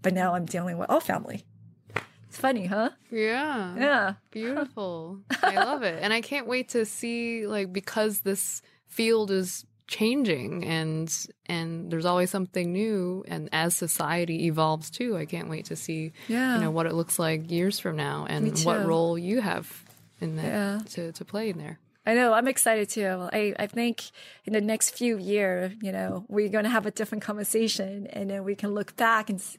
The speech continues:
Speaker 1: and say, "Oh, remember that was illegal, and this was the perce-, uh, perce-, you know, perception, and now it's complete change." So,
Speaker 2: Yeah.
Speaker 1: yeah.
Speaker 2: And, and we have so many different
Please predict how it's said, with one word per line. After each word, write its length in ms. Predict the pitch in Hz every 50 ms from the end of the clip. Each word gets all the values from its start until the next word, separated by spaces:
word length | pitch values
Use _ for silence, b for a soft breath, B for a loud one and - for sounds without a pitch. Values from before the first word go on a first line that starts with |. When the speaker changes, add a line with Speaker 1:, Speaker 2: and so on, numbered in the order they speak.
| -
Speaker 1:
and 280 | - 208 196 190 185 190
say, 200 | - - - -
"Oh, 200 | - 330 - 262
remember 360 | 240 220 226 233 226 - 247
that 300 | 233 - 214 196 - 202
was 180 | 196 214 208 -
illegal, 600 | - - - 220 226 226 - 247 254 226 220 214
and 260 | 202 196 190 185 208 B B B B B B -
this 180 | 220 214 208
was 160 | 214 214 196
the 160 | - 214 220 208
perce-, 300 | - - - - - - - -
uh, 60 | -
perce-, 340 | - - - 196 196 - - - _ _ - -
you 140 | 220 208 220
know, 140 | 220 -
perception, 600 | - - 185 196 - 214 214 - - 220 220 214
and 120 | 214 208 190
now 220 | 202 202 208 208
it's 100 | - -
complete 420 | - - 196 185 - 233 240 240 -
change." 480 | - - - - - - - - - - _ _
So, 140 | - 185 175
Speaker 2:
Yeah. 360 | 180 185 202 226 233 190 160 170 196 196 185 - _ _ -
Speaker 1:
yeah. 80 | - -
Speaker 2:
And, 240 | 185 185 185 185
and 200 | 190 190 180 175 180
we 80 | 180
have 120 | 180 175 -
so 220 | - - 226 233
many 140 | 233 226 214
different 340 | 202 190 - 190 180 -